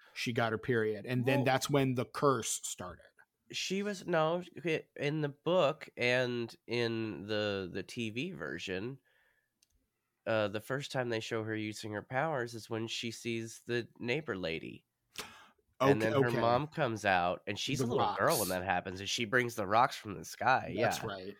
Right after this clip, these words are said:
Speaker 1: that's right, okay.
Speaker 2: So that I, it's kind of ambiguous, at least if in the book and in the T V adaptation.
Speaker 1: I mean, in The Rage, we get it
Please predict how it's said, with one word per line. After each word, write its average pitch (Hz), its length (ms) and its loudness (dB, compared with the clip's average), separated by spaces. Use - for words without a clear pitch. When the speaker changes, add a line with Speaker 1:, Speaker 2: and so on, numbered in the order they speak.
Speaker 1:
that's 123 300 -4
right, 101 220 -4
okay. 113 320 -4
Speaker 2:
So 120 540 2
that 127 180 2
I, 127 240 6
it's 117 200 -2
kind 139 280 4
of 131 240 -2
ambiguous, 107 1000 -2
at 98 120 -6
least 101 340 -4
if 110 200 -2
in 120 180 2
the 113 60 0
book 107 320 2
and 101 200 2
in 95 460 -4
the 92 160 -6
T 95 220 -8
V 107 180 -6
adaptation. - 640 -12
Speaker 1:
I 143 60 4
mean, 156 200 8
in 151 200 4
The 139 100 10
Rage, 135 720 6
we 123 180 0
get 123 240 2
it 117 220 0